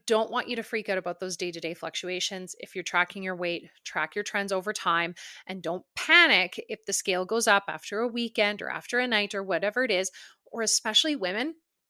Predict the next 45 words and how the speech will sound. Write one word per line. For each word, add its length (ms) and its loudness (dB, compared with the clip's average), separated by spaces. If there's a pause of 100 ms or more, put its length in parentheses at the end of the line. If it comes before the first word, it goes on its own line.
(100)
our 480 2
weight 380 0
will 160 -2
go 240 0
up 340 0 (140)
about 160 0
seven 240 -2
to 100 -8
ten 260 -4
days 260 -2
before 720 0
our 140 -2
period 400 -4
starts. 320 -6 (400)
So 260 2
if 160 0
you're 140 2
weighing 320 2
in 100 0
throughout 280 0
the 60 -8
month 200 -2
and 100 0
all 80 4
of 60 -2
a 40 -4
sudden 260 0
you 100 -4
see 220 -2
a 60 -2
spike 720 4 (280)
and 120 -6
you're 120 -2
having 240 -4
cravings 680 4 (220)
and 100 -8
you're 80 -4
in 80 -4
a 60 -6 (160)
pissy 340 2
mood 440 8
and 180 -2
you 80 -6
check 260 -4
your 360 2